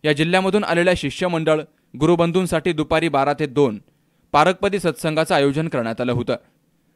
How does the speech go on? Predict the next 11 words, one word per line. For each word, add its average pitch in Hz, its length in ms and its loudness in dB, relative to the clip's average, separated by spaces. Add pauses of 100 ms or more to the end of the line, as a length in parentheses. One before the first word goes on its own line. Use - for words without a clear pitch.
दुपारी 180 360 2
दोन 180 240 0
ते 202 80 0
सहा 180 240 0
वाजेपर्यंत 180 480 0
पारनेरच्या 160 540 0
बाजारपेठेतून 151 800 -2
ढोल, 131 280 2 (120)
ताशे, 127 400 -2
लेझिम 127 260 -2
पथक 139 280 -2